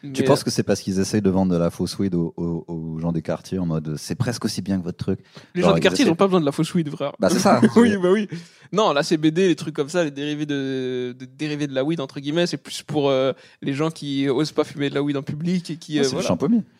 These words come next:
Speaker 2: Oui.
Speaker 1: C'est, mais tu vas voir, c'est super relaxant.
Speaker 2: Mais non.
Speaker 1: Oui, parce que, mais je peux décider que je suis relax comme ça, puis c'est la même chose.
Speaker 2: <laughs> C'est vraiment ça.
Speaker 1: <laughs> C'est placebo.
Speaker 2: Non, non, on n'est pas la cible du tout. Et je sais pas comment, il, c'est, il a pu se dire que moi, euh, j'allais faire de la pub pour As.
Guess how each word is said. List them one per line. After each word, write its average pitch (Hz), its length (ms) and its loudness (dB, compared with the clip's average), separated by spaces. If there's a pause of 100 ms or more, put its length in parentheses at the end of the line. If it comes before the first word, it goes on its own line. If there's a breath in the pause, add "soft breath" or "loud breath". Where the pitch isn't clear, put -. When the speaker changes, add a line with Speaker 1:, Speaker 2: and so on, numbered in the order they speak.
(240 soft breath)
Speaker 2:
Oui. - 260 -6
Speaker 1:
C'est, - 280 -16
mais 98 80 -8
tu - 100 -14
vas 127 80 -2
voir, 127 140 0
c'est 120 100 -10
super 113 300 -2
relaxant. 113 460 4
Speaker 2:
Mais - 20 2
non. 135 80 2
Speaker 1:
Oui, 160 40 2
parce - 160 -4
que, - 120 -12
mais 90 80 -2
je - 80 -8
peux 98 80 6
décider 92 260 -2
que - 40 -10
je - 40 -12
suis 92 80 -2
relax 90 320 4
comme 95 80 -6
ça, 104 160 0
puis - 80 -6
c'est - 100 -4
la 85 40 0
même 90 80 -2
chose. 92 280 -4
Speaker 2:
<laughs> - 280 6
C'est 233 160 4
vraiment 208 340 4
ça. - 300 0
Speaker 1:
<laughs> - 40 -8
C'est 131 120 2
placebo. 117 480 0
Speaker 2:
Non, 170 100 -4
non, 139 320 -6 (460 soft breath)
on 139 80 0
n'est 131 100 2
pas 180 140 4
la 170 80 4
cible 160 240 -4
du 156 120 -4
tout. 233 200 -4 (280 loud breath)
Et 127 220 -2
je 131 80 -6
sais 143 60 -2
pas 190 100 2
comment, 170 320 0
il, 147 160 -6
c'est, - 260 0 (160)
il 151 140 -2
a 151 60 -4
pu 185 160 -4
se 175 80 0
dire 190 240 -2
que - 100 -4
moi, 156 360 2
euh, 147 180 4
j'allais 135 180 2
faire 135 180 -4
de 135 60 -8
la 127 80 -6
pub 170 160 -10
pour - 180 -4
As. - 220 -10